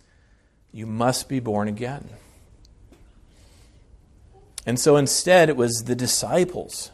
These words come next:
who followed Jesus, who stayed with him. And yes, they came to love him. And they came not just to the point of saying, "I love you,"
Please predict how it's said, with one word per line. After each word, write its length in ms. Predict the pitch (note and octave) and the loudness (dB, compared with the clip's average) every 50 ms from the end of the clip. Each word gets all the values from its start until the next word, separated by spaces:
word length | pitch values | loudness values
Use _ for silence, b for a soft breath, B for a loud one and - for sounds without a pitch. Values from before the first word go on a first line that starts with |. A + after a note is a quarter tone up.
| - | -12
who 140 | - C3+ B2 | -8 -8 -8
followed 680 | - - - A#2+ B2 A#2+ A#2+ A#2 A2+ G#2+ G#2 A2 - - - - | -6 -2 2 4 6 6 6 6 4 2 0 -4 -8 -14 -16 -14
Jesus, 680 | F#2+ G2 G#2+ A2 G#2+ G#2+ G#2+ G#2 - - - - - - b b b b b b b b b | -12 -8 -6 -4 -4 -4 -4 -6 -8 -10 -10 -12 -12 -12 b b b b b b b b b
who 120 | - - G2+ | -8 -6 -2
stayed 600 | - - - - - - C3+ D3+ D#3+ D#3+ D#3 C3 | 0 0 0 0 0 2 2 4 4 4 4 2
with 200 | A2+ G2+ - - | 0 -2 -4 -6
him. 240 | G2 E2+ - - - - - - - _ - b b b b b b b b b b b b b b b b b _ _ _ - - - - - _ | -10 -10 -10 -12 -16 -20 -20 -20 -20 _ -20 b b b b b b b b b b b b b b b b b _ _ _ -20 -20 -20 -20 -12 _
And 180 | G#2 G#2 A2+ | -4 -2 2
yes, 280 | A#2+ C#3+ D3+ D3 - - | 6 6 6 6 4 0
they 120 | A#2 A#2 | -4 -4
came 640 | A#2 - - - - E3+ D#3+ D#3 D3 A#2+ G#2 G2+ G#2 G#2 | -4 -6 -8 -10 -8 -6 -4 -4 -4 -4 -4 -4 -6 -6
to 140 | - A2 | -8 -8
love 500 | G2+ G2+ G2+ A2 B2 C#3 C3+ B2+ B2+ - | -6 -2 2 4 4 4 4 2 0 -6
him. 520 | - - - G2 F#2 F#2 F2 - - A2 - - - b b b b b b b b b b b b b b - | -16 -18 -18 -16 -16 -16 -16 -16 -18 -20 -20 -20 -20 b b b b b b b b b b b b b b -8
And 140 | B2+ B2+ | -4 -2
they 80 | C3 C3+ | -2 -2
came 380 | C3 - - F#3 F#3 F3+ E3 D#3 | -2 -2 -2 0 0 2 2 2
not 240 | E3 F#3 G3 E3+ | 2 2 2 0
just 240 | D3+ D#3+ D3+ - - - | -2 -2 -4 -4 -4 -2
to 280 | - D#3+ D3+ C#3+ C#3+ | 0 2 2 2 0
the 160 | C#3+ - D3 | 0 -2 -4
point 340 | - - - D#3 D3 D3 C#3 | -4 -2 -2 0 0 0 0
of 100 | A#2+ A2 | -2 -4
saying, 500 | - - - E3 D#3+ D3+ B2+ A#2 A#2 B2 | -4 -4 -4 -2 -2 -2 -2 -4 -4 -6
"I 240 | A2 - A2+ D3 D3 | -8 -6 -4 -4 -2
love 380 | C3 B2 B2+ C#3 D#3 D#3 C#3+ B2+ | 0 2 4 4 4 4 2 0
you," 520 | G2+ G2 F2+ F2 F2 F2+ F#2+ A#2+ C#3+ C#3+ | -6 -10 -8 -8 -6 -6 -6 -8 -8 -10